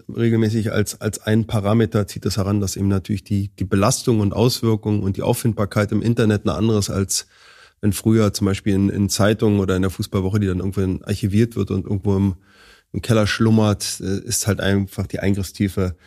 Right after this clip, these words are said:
im Internet natürlich wesentlich höher, wenn man über Google-Suchmaschinen, was ja die übliche Suche ist, dann da irgendwie die, die Ergebnisse auffinden kann. Auf, für immer und ewig. Selbst Holgers rote Karte in der, in der achtundachtzigsten Minute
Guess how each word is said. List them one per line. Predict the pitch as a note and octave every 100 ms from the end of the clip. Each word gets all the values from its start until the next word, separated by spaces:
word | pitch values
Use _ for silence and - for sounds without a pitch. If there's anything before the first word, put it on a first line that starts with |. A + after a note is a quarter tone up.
| - - - - - - _ _ _
im | D3
Internet | E3 D#3 C#3+ B2 -
natürlich | A#2 C3+ A2 -
wesentlich | A#2 G#2+ G2+
höher, | A2 A2 G#2
wenn |
man | G#2 G#2
über | G#2+ G#2
Google-Suchmaschinen, | A2 B2+ A2+ A2+ G2+ A2 G2 A#2 G#2+
was | G2
ja | G#2
die | G2
übliche | G2+ G2+ G2 G2+ F#2+ E2 - - - _
Suche | - A2+ G#2 A2
ist, | G2+ - -
dann | F#2+
da | F#2+ F2+
irgendwie | F#2 G2
die, | F2+ F2+ F2+ E2+ -
die | F2+
Ergebnisse | E2+ F2+ F2+ - -
auffinden | - - F#2 E2+
kann. | - E2 D#2+ - _ _ _
Auf, | - - - - _ _ _ -
für | -
immer | A#2 A#2+
und | B2
ewig. | B2+ F#2+ - - _ _ _ _ _ _ -
Selbst | G2+ - -
Holgers | A2 G#2+ G2 - - _ _ _ A2
rote | G#2 G#2+
Karte | - G#2 A2+
in | G#2+ G#2
der, | G#2 G2 F2+ - _ _ _ _ -
in | A2+
der | G2
achtundachtzigsten | G2+ - G2+ G#2 G#2+ - G#2
Minute | G2+ G#2+ G#2 G2